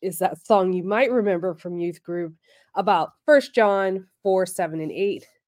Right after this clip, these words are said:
even though I actually didn't hear that song until college. So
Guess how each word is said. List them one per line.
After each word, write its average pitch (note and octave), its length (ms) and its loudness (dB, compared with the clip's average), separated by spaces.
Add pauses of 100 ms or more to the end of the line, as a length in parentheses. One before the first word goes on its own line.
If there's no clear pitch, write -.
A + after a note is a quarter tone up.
(120)
even F3 240 -8
though D#3+ 180 -4
I C#3+ 200 -8 (420)
actually B3 480 2
didn't B3 240 0
hear A3+ 220 2
that G#3+ 260 -2
song G3+ 300 -2
until G3+ 220 -6
college. F3+ 600 -6 (720)
So F#3 440 0